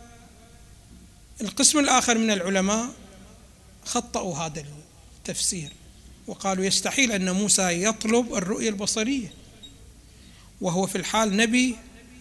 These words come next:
من أولي العزم، فهل موسى يغيب عنه بأن الله سبحانه وتعالى يستحيل عليه الرؤية البصرية؟" الرؤية البصرية معروفة بأنها رؤية مرتبطة بالأجسام،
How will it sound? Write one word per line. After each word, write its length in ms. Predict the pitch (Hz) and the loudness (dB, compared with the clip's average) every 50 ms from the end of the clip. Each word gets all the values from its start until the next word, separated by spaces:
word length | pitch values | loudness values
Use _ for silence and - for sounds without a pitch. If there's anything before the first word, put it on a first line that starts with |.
| - - | -8 -6
من 160 | 196 202 208 | -6 -4 -4
أولي 200 | 208 202 196 196 | -4 -4 -4 -4
العزم، 460 | 190 190 202 240 262 254 202 185 180 185 - - - - - - - - - - - - - - - - - - - - - - - - - | -2 -2 -2 -2 -2 -2 -4 -8 -12 -14 -16 -20 -20 -20 -20 -20 -20 -20 -20 -20 -20 -20 -20 -20 -20 -20 -20 -20 -20 -20 -20 -20 -16 -12 -8
فهل 520 | 175 143 190 240 269 269 254 196 175 190 214 | -2 2 4 4 4 4 0 -2 -6 -6 -2
موسى 320 | 196 202 226 214 - 233 | 0 4 6 8 8 8
يغيب 480 | 220 202 190 190 190 202 262 262 208 180 | 6 4 2 2 2 4 4 4 4 4
عنه 440 | 170 220 247 240 202 190 196 170 151 | 4 4 4 4 4 2 0 0 -2
بأن 300 | 160 185 190 190 196 196 | -4 -4 -2 -2 -2 -2
الله 260 | 196 185 190 214 233 214 | -2 -2 0 0 2 2
سبحانه 480 | - - 190 - 214 208 214 202 190 | 0 0 -2 -2 -2 -2 0 -2 -2
وتعالى 520 | 190 165 - 190 170 180 202 208 190 175 - - - - - - - | -4 -4 -6 -4 -4 -4 -2 -4 -4 -6 -8 -10 -16 -20 -20 -10 -6
يستحيل 500 | - 196 185 - - 214 - - 247 240 | -2 0 0 0 0 0 2 2 2 2
عليه 280 | 190 180 202 214 208 196 | 2 0 0 0 0 0
الرؤية 260 | 190 190 214 208 208 | -2 -2 -2 -2 -2
البصرية؟" 580 | 202 190 196 180 - 208 196 196 208 208 220 220 - - - - - | -2 -2 -2 -2 -2 -2 -2 -2 -4 -4 -6 -8 -12 -16 -20 -16 -8
الرؤية 180 | - 185 190 185 | -6 -4 -4 -4
البصرية 460 | 185 180 185 - - 208 208 226 220 | -4 -4 -4 -4 -4 -2 -2 -2 -2
معروفة 400 | 208 202 180 180 226 269 208 202 | -2 -4 -4 -4 -4 -4 -4 -4
بأنها 340 | 185 190 190 190 190 185 190 | -4 -4 -4 -4 -2 -4 -4
رؤية 180 | 196 226 226 220 | -4 -2 -2 -2
مرتبطة 460 | 220 208 190 - 226 233 233 - 220 | -2 -4 -4 -6 -8 -6 -6 -6 -6
بالأجسام، 580 | 214 214 226 208 170 - - 247 254 202 151 | -6 -6 -4 -2 0 0 0 0 -2 -4 -6